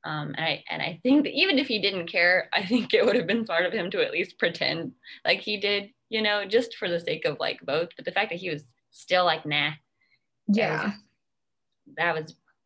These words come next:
Speaker 1: that was surprising to me. I expected him to do more, even if it wasn't genuine. I expected him to at least, you know, just, just to win, you know? But
Speaker 2: Yeah.
Speaker 1: he,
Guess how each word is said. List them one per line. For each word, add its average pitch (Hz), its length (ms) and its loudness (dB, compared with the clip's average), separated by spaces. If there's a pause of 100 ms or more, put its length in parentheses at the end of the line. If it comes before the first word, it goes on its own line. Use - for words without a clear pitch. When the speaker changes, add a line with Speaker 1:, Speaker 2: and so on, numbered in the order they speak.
Speaker 1:
that 226 160 4
was 208 100 0
surprising 160 520 -4
to 156 140 -12
me. 147 320 -6
I 170 140 0
expected 160 420 -6
him - 220 -12
to 165 140 -14
do 139 480 -8
more, 151 340 -6
even 190 240 -4
if 180 100 -10
it - 120 -6
wasn't 147 260 -6
genuine. 143 340 -6
I - 120 -6
expected - 420 -14
him - 280 -16
to - 380 -16
at - 140 -8
least, - 460 -20
you 196 80 -8
know, 151 160 -2
just, 214 260 -8 (680)
just 214 180 -12 (220)
to 160 120 -8
win, 180 460 0 (100)
you 359 100 0
know? 392 340 0
But 220 60 -8
Speaker 2:
Yeah. 233 260 -2
Speaker 1:
he, - 100 -8